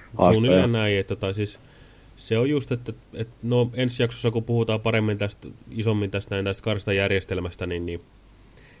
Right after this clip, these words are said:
Speaker 2: ei mennä nyt siihen sen enempää, mut totta kai niin mun mielestä edelleen haluan muistuttaa sitä, että ainoa kerran, kun on käynyt lähellä modernina aikana, tämä, kun sarja on ollut näennäisesti avoinna, mä sanon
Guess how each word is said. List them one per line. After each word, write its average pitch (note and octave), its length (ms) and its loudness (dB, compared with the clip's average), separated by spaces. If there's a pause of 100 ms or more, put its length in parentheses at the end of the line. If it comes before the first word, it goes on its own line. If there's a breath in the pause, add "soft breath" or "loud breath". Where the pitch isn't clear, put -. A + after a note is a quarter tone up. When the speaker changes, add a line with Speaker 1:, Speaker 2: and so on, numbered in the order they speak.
Speaker 2:
ei F#2 100 -2
mennä G2+ 200 0
nyt G2+ 100 -4
siihen G#2 240 4
sen G2 100 0
enempää, F#2+ 420 0
mut F#2 140 -4
totta A2+ 220 -2
kai A#2 200 2
niin A2 100 2
mun G#2+ 100 2
mielestä G#2 280 0
edelleen G2+ 380 2 (560)
haluan G#2+ 300 2
muistuttaa G#2 460 0
sitä, F#2 260 -4
että F#2+ 180 -4
ainoa A2 260 2
kerran, G#2 260 -2
kun G2+ 120 0
on F#2+ 60 0
käynyt G2 280 -2
lähellä G2+ 420 0 (1120 soft breath)
modernina G2+ 520 2
aikana, F2+ 360 -2 (840 soft breath)
tämä, F#2 280 -2
kun F#2 140 -8
sarja F#2+ 300 0
on F#2 60 0
ollut F#2 280 0
näennäisesti F#2 580 -2
avoinna, F#2 440 0 (200)
mä F2 100 -6
sanon F2+ 280 -8